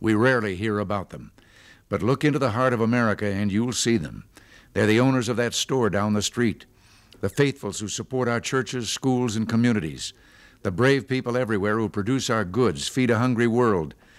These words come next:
and keep our homes and families warm while they invest in the future to build a better America. That word invest helps explain why entrepreneurs are a special breed. When small business people invest their money, they have no guarantee of a profit.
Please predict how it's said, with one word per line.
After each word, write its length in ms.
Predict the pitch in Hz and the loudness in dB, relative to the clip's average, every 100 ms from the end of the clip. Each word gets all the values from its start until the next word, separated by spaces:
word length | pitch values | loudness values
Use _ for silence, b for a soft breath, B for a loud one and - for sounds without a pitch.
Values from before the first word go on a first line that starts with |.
| B B | B B
and 220 | 107 104 | 0 0
keep 240 | - 135 117 | 0 -2 -2
our 160 | 113 | -6
homes 360 | 104 127 120 104 | -2 -2 -2 -2
and 180 | 101 - | -4 -2
families 380 | 117 104 104 | 0 2 0
warm 460 | 92 117 101 95 87 B B B | 0 0 0 -2 -4 B B B
while 180 | 110 107 | -2 2
they 200 | 117 117 | 2 2
invest 400 | 107 110 104 - | 2 0 -2 -4
in 60 | |
the 80 | 98 | -6
future 320 | - 117 - | -2 -2 -2
to 80 | 95 | -2
build 220 | 92 107 | 2 2
a 40 | 98 | 2
better 260 | 101 98 | 2 2
America. 520 | 98 98 82 - - - _ _ _ _ _ _ _ _ - B B B B | 2 0 -2 -6 -14 -20 _ _ _ _ _ _ _ _ -20 B B B B
That 140 | 143 156 | -2 0
word 260 | 151 160 | 2 2
invest 760 | 131 110 98 131 90 - - - b b b b | 2 0 0 0 0 -6 -10 -18 b b b b
helps 280 | - 135 - | -4 -4 -2
explain 540 | 110 - - 131 104 92 | -6 -6 -2 0 0 0
why 220 | 117 113 | 0 0
entrepreneurs 720 | 110 110 - 107 110 107 85 | 0 -2 -4 0 2 2 2
are 100 | 92 | -2
a 40 | |
special 380 | 90 - 104 95 | -2 -2 -2 -2
breed. 420 | 87 113 92 69 - _ - B B B B | -2 0 0 -2 -14 _ -20 B B B B
When 120 | 98 | -2
small 340 | 104 151 165 170 | -2 0 0 2
business 340 | 139 120 120 | 2 0 -4
people 320 | - 131 123 | -4 -4 -2
invest 380 | 113 92 120 - | -2 0 0 0
their 140 | 107 101 | -2 0
money, 380 | 107 85 85 | -2 -4 -6
they 220 | 92 101 98 | -8 -4 -4
have 120 | 90 | -2
no 220 | 104 143 | 0 -2
guarantee 540 | 120 131 135 127 123 | -2 -4 -4 -4 -2
of 100 | 127 | -4
a 40 | 113 | -4
profit. 480 | 101 90 - - | -6 -6 -8 -18